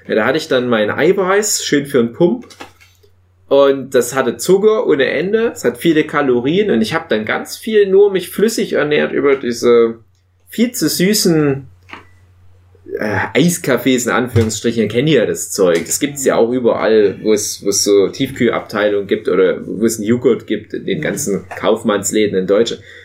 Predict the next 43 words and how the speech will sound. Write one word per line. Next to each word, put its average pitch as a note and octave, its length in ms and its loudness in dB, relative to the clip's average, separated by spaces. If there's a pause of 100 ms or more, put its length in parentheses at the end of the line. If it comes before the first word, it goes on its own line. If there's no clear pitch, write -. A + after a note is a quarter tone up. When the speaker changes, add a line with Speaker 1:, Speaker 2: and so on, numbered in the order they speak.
(100)
Speaker 1:
Das A2 160 -2
in A2+ 80 2
Japan A2 380 -2
schmeckt B2 280 -2
doch A2 120 2
überhaupt G#2 440 0
nicht G2+ 220 -8
anders. G2+ 560 -4 (640)
Gibt - 180 -20
so A#2+ 120 0
die, - 420 -14 (140)
die G#2+ 160 -6
Kakaos A#2+ 640 0
im G2+ 160 -2
Tetrapack. E2+ 920 -6
Und E2+ 60 -12
es F2 140 -4
gibt's - 260 -6
halt A#2+ 180 2
für, A#2 180 -4
keine A2+ 280 -2
Ahnung, A2 580 0
hundertzwanzig A#2+ 800 0
Yen D#3 180 2
oder C3 220 2
was, - 500 -2 (140)
ist - 400 -8
geschenkt. C3+ 540 -2 (600)
Vielleicht F2+ 220 -6
ein G#2 80 -6
bisschen A2+ 340 -4
mehr, A#2+ 260 2
aber F#2+ 340 0
halt G#2 180 -2 (220)
umgerechnet, A2 580 -4
keine F2 340 -8
Ahnung, G2+ 300 0
Euro G2+ 500 2
oder F#2+ 200 4
was, F#2+ 420 -2
Euro G2 220 2
noch F#2+ 240 -2
was. F2+ 240 -2